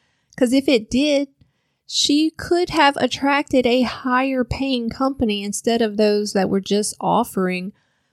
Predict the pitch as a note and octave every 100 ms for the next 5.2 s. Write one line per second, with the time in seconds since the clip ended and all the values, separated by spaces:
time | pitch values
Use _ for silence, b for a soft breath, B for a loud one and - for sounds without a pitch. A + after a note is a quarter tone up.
0 | _ _ - - E3+ D#3+ F#3 G#3 G3+ A3+
1 | C4+ D4 - - - - A3+ C#4+ G4+ F4+
2 | F4+ F#4+ F#4+ F#4 F4+ E4+ E4 E4 E4+ D4+
3 | D#4 D#4 D4 A3+ A3+ C4 C4+ - D4 D4
4 | C4+ C#4+ _ _ _ _ _ - C4+ C4+
5 | D4+ E4+